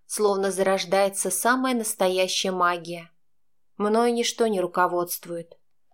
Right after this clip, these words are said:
Подруг, которые могли бы обвинить меня в глупости или в праведности, поблизости нет, поэтому я сама решаю, что и как делать в эту самую минуту.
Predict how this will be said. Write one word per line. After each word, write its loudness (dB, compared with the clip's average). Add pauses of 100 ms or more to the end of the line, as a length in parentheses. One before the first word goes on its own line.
(260)
Подруг, 0
которые 2
могли 2
бы 2
обвинить 0
меня 0
в -10
глупости 0
или -2
в -6
праведности, 0
поблизости -2
нет, -6 (480)
поэтому 2
я 4
сама 4
решаю, 0
что 0
и 0
как -2
делать 0
в -4
эту 0
самую -2
минуту. -10